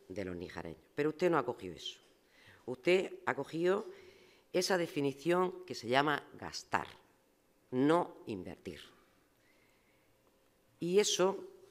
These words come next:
pues en economía se llama como cuando uno se equivoca de libro y en la estantería coge li-, el libro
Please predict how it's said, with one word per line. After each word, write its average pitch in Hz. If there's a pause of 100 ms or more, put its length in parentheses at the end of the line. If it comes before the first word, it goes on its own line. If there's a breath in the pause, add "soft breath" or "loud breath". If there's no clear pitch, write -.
(520)
pues 120
en 117
economía 135
se 147
llama 139
como 107 (840)
cuando 117
uno 156
se 160
equivoca 135
de 110
libro 123 (500)
y 101
en 101
la 104
estantería 107
coge 120 (840 soft breath)
li-, 120
el 120
libro 127